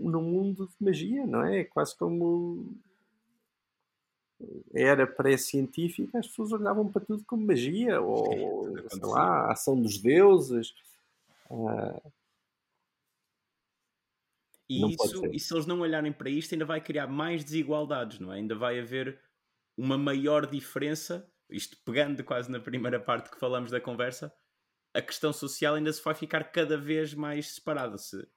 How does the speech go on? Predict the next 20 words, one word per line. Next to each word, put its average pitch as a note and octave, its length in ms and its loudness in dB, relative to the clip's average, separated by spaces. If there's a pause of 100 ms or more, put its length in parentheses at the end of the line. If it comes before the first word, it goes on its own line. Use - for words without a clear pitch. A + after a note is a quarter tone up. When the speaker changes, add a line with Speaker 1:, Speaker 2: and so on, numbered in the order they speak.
(260)
Speaker 2:
se - 160 -6
alguns C3+ 300 4
acreditam C#3+ 440 0
em C#3 60 0
magia C3 400 0
e G#2+ 80 2
outros A2+ 180 -2
realmente A#2+ 360 -2
a - 20 -2
estão A#2+ 180 -6
a A#2 60 -2
desenvolver, A#2 580 -2 (380)
vai A2 240 2
haver A#2+ 240 0
aqui B2 680 -6 (680)
um B2 100 0
consumo A#2+ 440 0
Speaker 1:
Pois. - 120 -4
Speaker 2:
totalmente A#2 400 -2
diferente. G2+ 460 -10